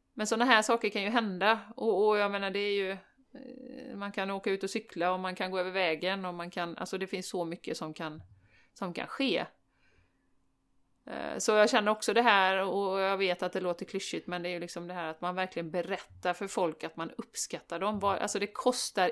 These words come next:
ingenting. Det kostar noll.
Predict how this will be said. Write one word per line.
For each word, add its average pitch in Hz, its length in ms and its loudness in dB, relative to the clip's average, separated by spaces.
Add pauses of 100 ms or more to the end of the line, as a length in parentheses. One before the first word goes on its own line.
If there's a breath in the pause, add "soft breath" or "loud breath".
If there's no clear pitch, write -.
(100)
ingenting. 180 880 -4 (280 loud breath)
Det 214 100 -6
kostar 233 320 2
noll. 196 560 2